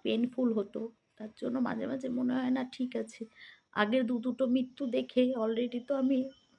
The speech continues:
উম, অনেকটা পাথর হয়ে গেছিলাম। তো আর বাকি আর একটাও সব থেকে আমার কাছের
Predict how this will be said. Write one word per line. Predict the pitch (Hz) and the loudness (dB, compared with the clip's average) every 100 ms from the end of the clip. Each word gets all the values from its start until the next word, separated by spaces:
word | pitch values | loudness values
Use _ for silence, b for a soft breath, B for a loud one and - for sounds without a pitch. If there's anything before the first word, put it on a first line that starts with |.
| _ | _
উম, | 269 262 247 247 | -4 0 0 2
অনেকটা | 220 240 254 | 0 0 -2
পাথর | 254 240 240 285 269 | -2 -2 0 2 4
হয়ে | 254 254 | 4 4
গেছিলাম। | 269 285 294 320 269 - _ _ _ _ _ | 0 -4 -4 -2 -4 -6 _ _ _ _ _
তো | 240 254 240 | -2 -2 -2
আর | - 214 226 220 | -2 0 0 0
বাকি | 214 220 254 254 | 0 -2 -2 -2
আর | 220 | -2
একটাও | 240 - - 254 262 | -4 -8 -8 -4 -4
সব | 269 - - _ - | -4 -6 -6 _ -2
থেকে | 370 359 | 0 0
আমার | 320 285 | -2 -2
কাছের | 277 240 226 262 | -2 -4 -2 -2